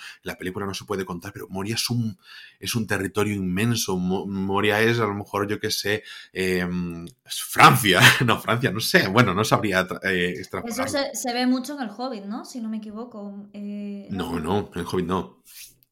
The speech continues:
Speaker 1: Pero,
Speaker 2: Ah, vale, pues se me ha
Speaker 1: pe-,
Speaker 2: ido la olla.
Speaker 1: eh, sí,
Speaker 2: <laughs>
Speaker 1: porque es Erebor lo del Hobbit. <laughs>
Speaker 2: Ah, es verdad, concho,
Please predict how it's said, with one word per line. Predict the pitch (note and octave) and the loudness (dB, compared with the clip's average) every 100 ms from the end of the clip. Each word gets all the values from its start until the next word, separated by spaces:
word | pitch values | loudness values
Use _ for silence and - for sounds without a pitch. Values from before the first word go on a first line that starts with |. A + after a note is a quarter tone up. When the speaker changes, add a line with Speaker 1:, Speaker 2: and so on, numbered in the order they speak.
| - - - | -18 -8 0
Speaker 1:
Pero, | F#2+ F#2 F2+ | 2 4 2
Speaker 2:
Ah, | G2 | 0
vale, | F#2+ F#2 | -6 -6
pues | - | -4
se | G#2+ | 0
me | G#2 | 0
ha | |
Speaker 1:
pe-, | - | -2
Speaker 2:
ido | F#3 | -6
la | E3+ | -6
olla. | E3+ - | -8 -4
Speaker 1:
eh, | A#2 | 0
sí, | - - | 2 2
Speaker 2:
<laughs> | - A2 A2 | 2 2 2
Speaker 1:
porque | A2 B2 | 6 6
es | B2 | 6
Erebor | A#2+ F#2 F2 | 6 6 4
lo | F2 E2+ | 2 2
del | E2+ | 0
Hobbit. | F#2 D#2+ - | -2 -4 2
<laughs> | B2 - - C3 - | 6 6 4 -4 -6
Speaker 2:
Ah, | D#4 E4 | 2 2
es | D#4+ | 4
verdad, | D4 C4+ C#4+ D4 C4+ | 2 0 0 -2 -2
concho, | C4+ C4+ A#3+ A3 | -6 -6 -10 -12